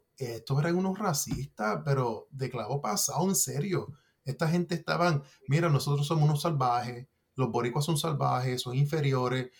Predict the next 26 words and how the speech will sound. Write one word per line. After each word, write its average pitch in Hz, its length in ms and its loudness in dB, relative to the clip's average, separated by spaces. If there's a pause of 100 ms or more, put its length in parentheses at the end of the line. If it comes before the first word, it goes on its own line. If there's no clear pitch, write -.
(320)
eh, 131 420 4 (380)
eh, 139 220 0
ellos 139 320 4
van 127 320 2
a, 160 300 2
a 117 420 -2 (160)
asimilarse". 147 840 2
O - 20 -8
sea, 143 160 0
ellos, 156 280 8
ellos 175 240 2
deciden 208 440 2
que 156 80 2
nosotros 180 340 4
vamos 160 280 0
a 143 240 4
asimilarnos, 117 600 0
vamos 139 220 4
a 143 60 4
hablar 123 120 0
inglés, 165 540 2 (300)
vamos 131 320 2
a - 20 2
ser 123 80 4
Americans, 170 720 2
ok. 123 180 -4